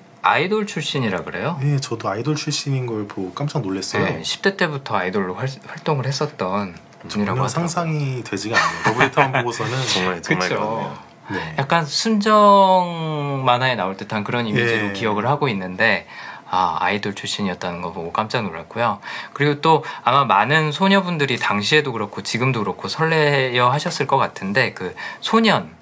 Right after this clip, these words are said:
Speaker 1: 후지이츠키로 나오는 남자 배우도, 어, 실제로 결혼했던 부인, 이, 이분도 이제 이혼을 하셨는데
Speaker 2: <laughs>
Speaker 1: 실제로 결혼했던 부인의 이름이 히로코더라고요.
Speaker 2: 아, 정말요?
Speaker 1: <laughs> 네. 극중에서 사랑에 빠졌던, 어, 여자랑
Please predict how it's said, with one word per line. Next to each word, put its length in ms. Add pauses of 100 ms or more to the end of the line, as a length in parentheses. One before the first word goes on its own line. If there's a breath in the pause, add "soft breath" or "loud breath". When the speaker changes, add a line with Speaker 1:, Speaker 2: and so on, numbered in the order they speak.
(120)
Speaker 1:
후지이츠키로 800
나오는 520
남자 320
배우도, 640 (460 loud breath)
어, 260
실제로 500
결혼했던 880
부인, 340 (100)
이, 60 (200)
이분도 260
이제 160
이혼을 320
하셨는데 600 (220 loud breath)
Speaker 2:
<laughs> 200
Speaker 1:
실제로 500
결혼했던 840
부인의 360
이름이 240
히로코더라고요. 840 (100)
Speaker 2:
아, 140
정말요? 580
Speaker 1:
<laughs> 760
네. 100
극중에서 920
사랑에 380
빠졌던, 580 (220)
어, 480 (180)
여자랑 520